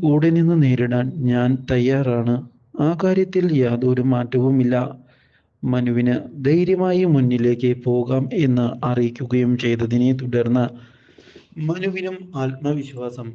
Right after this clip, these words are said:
കൂടിയിരിക്കുകയാണ്. ഇതോടെ പുതിയ വഴിത്തിരിവുകളാണ്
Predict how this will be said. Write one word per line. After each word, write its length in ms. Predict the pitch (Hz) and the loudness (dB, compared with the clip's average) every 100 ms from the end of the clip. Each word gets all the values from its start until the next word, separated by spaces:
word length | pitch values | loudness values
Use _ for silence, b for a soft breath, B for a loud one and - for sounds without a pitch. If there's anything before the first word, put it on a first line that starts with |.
| - | -16
കൂടിയിരിക്കുകയാണ്. 1120 | 127 123 120 120 123 123 123 135 123 123 123 123 - - _ _ _ _ _ _ | -10 -10 -8 -8 -10 -14 -8 -4 -4 -4 -6 -8 -12 -20 _ _ _ _ _ _
ഇതോടെ 440 | - 120 120 120 123 - - _ - | -2 2 2 2 -2 -2 -10 _ -2
പുതിയ 280 | 139 143 147 | 2 4 4
വഴിത്തിരിവുകളാണ് 1080 | 135 120 120 - 120 123 127 123 123 123 | 2 0 -2 -2 -2 0 0 0 0 2